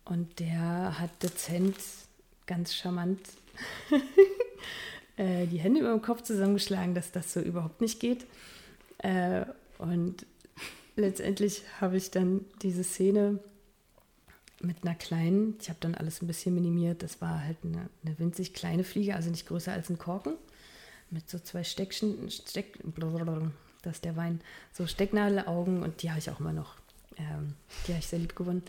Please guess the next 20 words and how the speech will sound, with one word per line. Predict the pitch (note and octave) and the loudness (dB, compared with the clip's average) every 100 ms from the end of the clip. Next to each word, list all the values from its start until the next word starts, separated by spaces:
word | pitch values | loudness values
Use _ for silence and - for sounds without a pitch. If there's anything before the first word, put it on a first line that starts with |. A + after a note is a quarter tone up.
| - - - - | -12 -18 -18 -8
Und | - F3 F3+ | -2 -2 0
dann | F3+ | 0
bin | F3+ G#3 | 2 2
ich | G3+ - | 0 -8
vorher | - G3+ G3+ F3+ E3+ E3+ F3+ - - - | -8 -6 -4 -2 -2 -4 -6 -10 -16 -16
zu | - - E3 | -10 -6 -2
einem | F3 E3+ F3 F#3 - | -2 0 -2 -6 -12
Fastfood-Laden | - D#3+ F#3 - - B3+ A#3 A3 A#3+ C4+ C#4 C4 | -8 -6 -6 -6 -10 -6 -2 -2 0 0 0 -4
vor | - G#3 | -2 -2
der | G#3 | -2
Prüfung | - A3 A3 - A#3 A#3 A#3+ | 0 0 0 0 2 2 2
und | F#3+ E3+ D#3+ | 0 2 0
habe | E3+ G3+ | 0 0
um | F3+ F#3+ | 2 2
einen, | F3+ F3+ F#3+ G3 - - - - | 2 2 4 4 0 -12 -12 -6
um | E3+ - | -6 -2
einen | E3+ F#3 - | -2 -2 -2
ausdrucksstarken | F#3 F#3+ - A3 - - F#3 F3 F#3 | -4 -4 -2 -4 -4 -4 -2 0 -2
Pommes | - G3+ A#3 - | 2 2 2 -2
gebeten. | F3+ F3+ F3+ E3+ | -2 -2 0 0